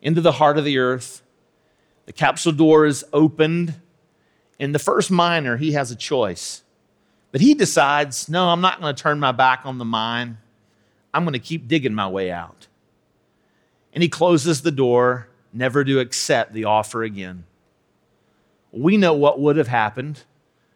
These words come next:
It wouldn't have been the happy ending that we heard and we saw on the news, because he had a responsibility.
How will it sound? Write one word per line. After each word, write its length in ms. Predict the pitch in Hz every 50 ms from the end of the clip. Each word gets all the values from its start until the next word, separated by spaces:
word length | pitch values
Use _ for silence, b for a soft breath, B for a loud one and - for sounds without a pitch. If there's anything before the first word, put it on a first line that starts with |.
| _ _
It 80 | 113 123
wouldn't 260 | 131 156 190 190 175
have 100 | 165 147
been 160 | 196 202 196
the 80 | 175 147
happy 440 | 139 165 175 175 - 185 170 165
ending 440 | 175 196 208 160 113 98 90 90 87 87 _ _ _ _ _ -
that 160 | 117 110 113
we 140 | 139 143 131
heard 380 | 113 143 143 147 135 123 104
and 140 | 110 104 113
we 80 | 123 120
saw 400 | - - - 143 131 120 113 107
on 160 | - 120 120
the 60 | 120
news, 540 | 120 123 120 110 101 98 90 - - - - _ _ _ _ _ _ _ _ _ _ _ _ _ _ _
because 280 | - - - 156 - -
he 120 | 226 233
had 140 | 220 226 214
a 40 | 202
responsibility. 960 | 202 202 - - - 180 185 170 - 175 151 165 156 123 110 92 80 82 80